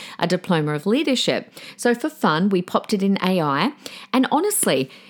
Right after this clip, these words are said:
it spat out the best two hundred words ever. Like, A I will write anything for you. And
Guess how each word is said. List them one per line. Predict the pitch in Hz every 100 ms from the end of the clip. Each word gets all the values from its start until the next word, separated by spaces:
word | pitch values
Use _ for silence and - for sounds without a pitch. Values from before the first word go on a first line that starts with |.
| -
it | - -
spat | - - 381
out | 370 240 -
the | 226
best | - 339 339 -
two | 339 302
hundred | 285 269 233
words | 240 220 196 -
ever. | 190 180 98 - - - - -
Like, | 233 -
A | 262 302
I | 285 254
will | 202 185 165 _
write | 240 240 262
anything | 233 233 226 226
for | 220 - 196
you. | 185 190 190
And | 185